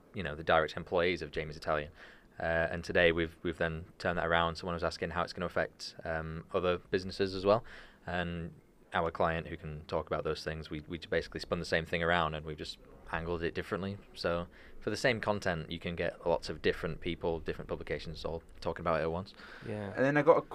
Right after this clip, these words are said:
Speaker 3: got a question, 'cause I'm, I'm a big believer in this brand of kinda, like, pushing the individual forward rather than the actual company itself. So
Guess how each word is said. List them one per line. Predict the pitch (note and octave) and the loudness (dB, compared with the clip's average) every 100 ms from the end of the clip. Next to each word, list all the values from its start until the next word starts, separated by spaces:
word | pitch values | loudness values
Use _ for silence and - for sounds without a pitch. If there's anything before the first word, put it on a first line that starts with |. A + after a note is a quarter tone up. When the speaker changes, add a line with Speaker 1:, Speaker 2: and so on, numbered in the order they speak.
| - | 6
Speaker 3:
got | A2 | 8
a | B2 | 10
question, | D3+ B2 G2+ | 8 6 4
'cause | G#2+ | 8
I'm, | A#2+ B2+ A#2+ G2+ - - - - - - - | 10 10 6 -6 -12 -20 -20 -20 -20 -20 2
I'm | B2+ | 6
a | C3 | 8
big | D3+ | 8
believer | B2 A#2+ A2+ A2 | 8 6 6 4
in | G#2 | 2
this | F#2+ | 0
brand | - G#2 G2 | 6 6 8
of | F2+ - | 4 2
kinda, | G2+ | 6
like, | F#2 - | 6 4
pushing | A2+ A2 F#2+ | -2 0 0
the | G2 | 0
individual | F#2 F2+ F#2 | 0 0 0
forward | - G2 F2+ F2+ | 0 4 4 6
rather | F2+ F2+ | 6 6
than | F#2 | 2
the | F#2 | -4
actual | - - F2 | -4 -4 -6
company | - - - F#2 F2+ | -6 -8 -4 -2 -2
itself. | - G#2 F2+ F#2+ | 4 6 6 4
So | - G#2 | 6 6